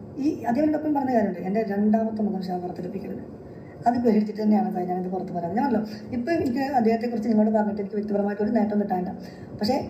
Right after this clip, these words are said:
ഇതൊക്കെ പറയാതിരുന്നിരുന്നെങ്കിൽ ഒരുപക്ഷെ എനിക്ക് ഒരുപാട് സ്വത്ത് സമ്പാദിക്കാൻ അവസരം ഉണ്ടായിരുന്നു. അദ്ദേഹം എന്നോട് പറഞ്ഞത് കുറേ കാര്യങ്ങൾ ഷാബ് കണ്ണടച്ച് മിണ്ടാതിരുന്നാൽ സാമ്പത്തിക നേട്ടം ഉണ്ടാക്കാനും പറ്റും, എൻ്റെ കൂടെ ഒരുപാട് വിദേശ യാത്രകൾ പോകാനും പറ്റും.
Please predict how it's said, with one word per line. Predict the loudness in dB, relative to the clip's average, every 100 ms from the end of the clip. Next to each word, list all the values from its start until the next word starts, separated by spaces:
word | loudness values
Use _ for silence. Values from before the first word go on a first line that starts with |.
| 0
ഇതൊക്കെ | 2 2
പറയാതിരുന്നിരുന്നെങ്കിൽ | 2 4 4 2 4 4 2
ഒരുപക്ഷെ | 2 0 0
എനിക്ക് | -2 -2
ഒരുപാട് | 2 2
സ്വത്ത് | 2 -2
സമ്പാദിക്കാൻ | 0 0 -2 -4
അവസരം | -4 -2 0
ഉണ്ടായിരുന്നു. | 0 -2 -4 -6 -8 0
അദ്ദേഹം | 0 2
എന്നോട് | 4 4
പറഞ്ഞത് | 4 4 0 -4 -6 -10 -12 -12 -12 0
കുറേ | 2
കാര്യങ്ങൾ | 4 4 4 2
ഷാബ് | 2 2
കണ്ണടച്ച് | 4 4 2 2
മിണ്ടാതിരുന്നാൽ | 2 2 2 0 -2 -4 -6 -6 -8 -8 -4
സാമ്പത്തിക | 2 4 4 4
നേട്ടം | 4 4 4
ഉണ്ടാക്കാനും | 2 0 0 0
പറ്റും, | -2 -4 -4 -6 -8 -10 -10 -4 0
എൻ്റെ | 4
കൂടെ | 6
ഒരുപാട് | 6 2
വിദേശ | 0 -2 -2
യാത്രകൾ | 0 0 0 -2
പോകാനും | -2 -4 -6
പറ്റും. | -6 -6